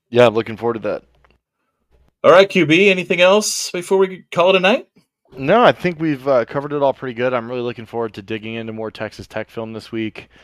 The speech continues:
Speaker 1: getting to know their roster a little bit better, watching that Wyoming game. I know a lot of Oregon fans did watch it. I, unfortunately, was not able to. Uh, and so looking forward to getting into that film and then having a conversation with you about,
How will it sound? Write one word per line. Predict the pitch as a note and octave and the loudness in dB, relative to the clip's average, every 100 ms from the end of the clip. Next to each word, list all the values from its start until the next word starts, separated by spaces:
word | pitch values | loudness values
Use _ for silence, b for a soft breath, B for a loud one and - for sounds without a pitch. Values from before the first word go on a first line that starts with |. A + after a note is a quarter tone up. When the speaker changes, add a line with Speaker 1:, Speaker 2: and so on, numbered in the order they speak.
| b b - | b b -8
Speaker 1:
getting | B2+ | -8
to | A#2+ | -4
know | A#2+ A#2 | -4 -2
their | A2+ | -2
roster | A2 A2+ A2 A2+ | -2 -4 -4 -8
a | |
little | A2 A2 | -8 -8
bit | G#2 | -6
better, | A2 A2 G#2+ | -6 -4 -4
watching | G#2+ A2 - | -6 -6 -8
that | G#2+ | -14
Wyoming | G#2 G#2+ A2 A2 A2 | -10 -8 -8 -8 -10
game. | G#2+ A2 G#2+ G#2 b b b _ | -8 -8 -8 -12 b b b _
I | G2 G#2+ | -14 -10
know | G#2 G2+ G2+ - | -8 -10 -14 -12
a | G#2+ G#2+ | -8 -4
lot | A2 G#2+ | -2 -2
of | G2+ | -4
Oregon | G#2 G2+ | -10 -12
fans | G#2 G2+ F#2 | -12 -14 -10
did | A2 | -10
watch | G#2 G#2 G2+ | -6 -8 -8
it. | G2+ | -10
I, | - | -8
unfortunately, | G#2 G2 G2 - G#2 G#2 G2+ | -10 -12 -16 -16 -14 -14 -14
was | G2+ | -14
not | G#2 G#2 | -12 -8
able | G#2 G2+ | -8 -8
to. | - G2+ G2 - B B B _ | -8 -6 -6 -10 B B B _
Uh, | - G1+ - | -8 -8 -10
and | - G#2 | -16 -12
so | - G2+ F#2+ | -4 -4 -4
looking | G#2 G#2+ | -6 -8
forward | G#2+ B2+ | -4 -4
to | |
getting | A#2+ A#2+ | -2 -4
into | B2 A#2 | -4 0
that | A#2 | 0
film | - A#2 C#3 | 0 -4 -2
and | C#3+ | -6
then | G#2+ G#2 G#2+ - | -8 -10 -16 -10
having | A#2 A2+ | -6 -6
a | A2+ | -6
conversation | A#2 G#2+ - A2 - | -8 -6 -6 -6 -6
with | A2 - | -14 -6
you | A2+ | -6
about, | G#2 G#2+ G#2+ - | -4 -2 -4 -6